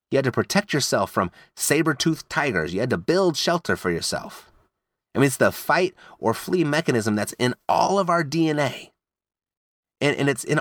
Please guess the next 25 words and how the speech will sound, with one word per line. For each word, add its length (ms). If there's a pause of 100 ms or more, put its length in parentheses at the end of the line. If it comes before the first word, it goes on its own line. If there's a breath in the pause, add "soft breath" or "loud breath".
all 180
of 80
us. 140
If 100
you're 120
a 20
human 220
being, 160
you've 200
got 260
it. 180
And 80
it 80
comes 180
from 180
years 400
and 160
years 240
and 160
years 320
and, 160 (240 loud breath)
and 160
centuries 560
of 80
evolution. 640